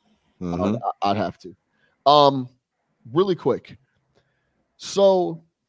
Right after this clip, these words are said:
Speaker 2: Eastern Conference Finals, last game they played was Saturday.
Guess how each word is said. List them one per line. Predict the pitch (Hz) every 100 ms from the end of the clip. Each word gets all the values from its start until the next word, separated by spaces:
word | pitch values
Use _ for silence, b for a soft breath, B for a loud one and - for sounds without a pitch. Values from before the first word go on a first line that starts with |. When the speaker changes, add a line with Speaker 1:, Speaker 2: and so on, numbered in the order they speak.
| _ _ _
Speaker 2:
Eastern | 220 277 330
Conference | - 208 202 160
Finals, | - 123 120 107 107 117 - - _ _ _ _ _ _ _ _ _ _ _ _ _ _ _ _ _ _ _ -
last | 120 147 190 254 151
game | 165 170
they | 156 143
played | - 139 120 113
was | 113 120
Saturday. | - 127 110 101 82